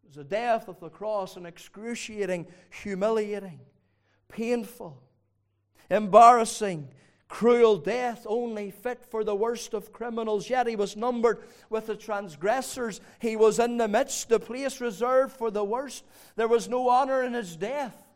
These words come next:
None whatsoever. The Jews, they absolutely despised it. They hated it. They remembered the words of Deuteronomy twenty-three twenty-one,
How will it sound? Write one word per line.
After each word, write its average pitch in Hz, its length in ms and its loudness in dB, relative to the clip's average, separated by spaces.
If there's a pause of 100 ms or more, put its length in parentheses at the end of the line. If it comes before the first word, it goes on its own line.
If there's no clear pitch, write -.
(1000)
None 262 300 -2
whatsoever. 262 760 0
The 214 140 2
Jews, 254 420 -2
they 226 140 -2
absolutely 247 920 0 (280)
despised 233 840 0
it. 220 120 -6
They 214 160 -6
hated 294 400 -8
it. 247 160 -2
They 220 100 -4
remembered 247 500 0
the 226 80 4
words 247 360 2
of 226 140 -8
Deuteronomy 262 640 -2
twenty-three 262 800 -6
twenty-one, 233 800 -2